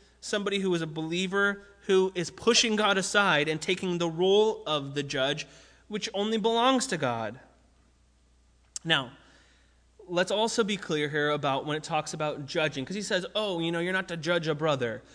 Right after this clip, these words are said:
He's not talking about discernment here. He's not talking about, you know, inspecting the fruit of other believers in the body. We know because he says, he, he gives us, uh, breaks it down about what the judge should do.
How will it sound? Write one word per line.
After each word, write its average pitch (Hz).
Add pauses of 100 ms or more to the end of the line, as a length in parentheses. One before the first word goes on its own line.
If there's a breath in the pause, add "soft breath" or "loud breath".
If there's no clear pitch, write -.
(280 loud breath)
He's 220
not 233
talking 190
about 147
discernment 135
here. 107 (720)
He's 156
not 208
talking 185
about, 147 (420 loud breath)
you 160
know, 139 (420)
inspecting 170
the 147
fruit 160
of 151
other 156
believers 143
in 139
the 139
body. 123 (140)
We 143
know 147
because 160
he 170
says, 156 (200)
he, 180
he 180
gives 156
us, 160 (440 loud breath)
uh, 156
breaks 175
it 147
down 151
about 139
what 147
the 151
judge 139
should 139
do. 151